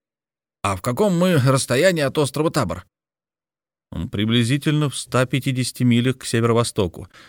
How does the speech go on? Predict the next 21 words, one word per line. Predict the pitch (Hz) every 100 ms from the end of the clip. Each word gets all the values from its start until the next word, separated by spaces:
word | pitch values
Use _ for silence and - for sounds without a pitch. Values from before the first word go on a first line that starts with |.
| _
ответил | - 92 104 117 113
Сайрос | - 113 104 -
Смит. | - 80 - _ _ _ _ _ _ _
«Ста | - - 139 190
пятидесяти | 151 196 170 170 147 -
милях? | 135 117 82 - - - - _
Ха, | - 139 -
сущие | - - 214 175 196
пустяки», | 190 208 180 165 123 131 117 - _ - _
заявил | 107 107 117 123
Пенкроф. | 117 90 87 90 - _ _ _ _ _ _ _
«При | - 165
попутном | 180 175 214 175 202
ветре | 208 226 - 113 98 87 -
будем | 104 151 196 190
там | - 170 151
через | 156 151 135
двое | 135 156 110
суток». | - 131 - - _ _ _ _ _ _ _ _ _ _ _ -
«А | - 90 92 92
зачем?» | 90 113 - 160 117 -